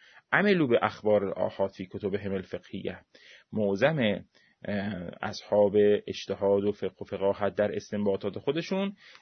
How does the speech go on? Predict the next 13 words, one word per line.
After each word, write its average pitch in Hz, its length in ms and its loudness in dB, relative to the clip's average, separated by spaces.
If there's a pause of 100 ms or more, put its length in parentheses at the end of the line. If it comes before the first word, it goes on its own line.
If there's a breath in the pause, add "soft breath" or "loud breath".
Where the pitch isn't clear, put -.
عمل 143 240 0
می‌کردن 120 560 -2
به 107 220 2
اخبار 107 760 2
آحادی 123 580 2
که 196 300 -2
در 117 120 2
کتاب‌های 104 460 0
فقهی 107 520 -6 (480 loud breath)
می‌آوردند 104 1120 -2 (380 loud breath)
و 98 360 0 (160)
در 98 140 0
حقیقت، 98 540 -2